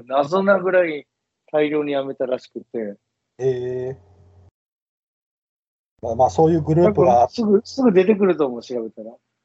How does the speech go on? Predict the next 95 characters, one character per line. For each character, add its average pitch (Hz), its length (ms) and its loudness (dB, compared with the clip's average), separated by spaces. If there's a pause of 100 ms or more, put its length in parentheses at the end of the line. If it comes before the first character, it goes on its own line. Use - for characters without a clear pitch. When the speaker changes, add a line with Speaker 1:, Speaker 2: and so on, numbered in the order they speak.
(140)
Speaker 2:
へ 143 360 2
え、 156 120 -8 (140)
そ 180 200 2
う 190 40 6
い - 20 6
う 175 60 0
グ 175 100 2
ル 190 100 6
ー - 20 -2
プ 165 120 -2
が 127 100 4
あ 127 60 6
っ - 60 -16
た 165 100 2
か 156 100 0
も 143 80 -2
し 135 160 -6
れ 135 100 0
な 175 120 4
い 170 60 -2
っ - 20 -14
て - 120 -12
い 110 80 -10
う 104 40 -16
疑 120 120 -12
惑 135 220 -4
が 135 120 4
あ 117 40 -2
っ - 100 -20
た 104 120 -6
ん 98 80 -12
や。 90 120 -16 (840)
Speaker 1:
そ 135 140 -10
う、 113 40 -8 (220)
グ 170 120 2
ル 226 100 6
ー - 20 2
プ 180 140 2
で、 135 120 -2
そ 156 160 -4
う、 - 20 -2
本 190 140 -4
当 202 80 2
に 175 60 2
そ 165 100 -2
の 135 80 -4
ジ 165 100 -4
ョ-、 175 180 -2
ジ 151 100 -4
ョ 160 60 -4
ッ - 60 -20
キ 165 140 -10
ー 151 60 -10
的 156 200 -4
な 135 80 -2
人 151 220 -2
た 135 160 -4
ち - 120 -18
が 208 80 -12
よ。 120 200 -12 (520)
Speaker 2:
へ 135 580 2
え。 - 20 0
Speaker 1:
確 - 200 0
か、 - 160 -2 (140)
う 151 60 -8
ん、 139 140 -6
で、 151 100 -4
競 226 180 4
馬 220 140 0
じ 185 80 -4
ゃ - 20 -4
な 165 100 -10
か 175 100 -2
っ - 60 -16
た 120 80 -12
け 113 100 -12
ど、 107 220 -16 (320)
Speaker 2:
う - 40 -2
ん。 156 40 0
Speaker 1:
バ 185 80 0
イ 208 100 -6
ク 190 180 -14
だ 208 120 -4
っ 185 60 -16 (300)
た 170 100 -14
か 170 180 -10
船 175 200 -8
の 147 120 -8
ど 135 100 -8
っ 131 40 -16
ち - 100 -20
か 143 100 -6
だ 123 100 -6
っ - 20 -16
た - 60 -20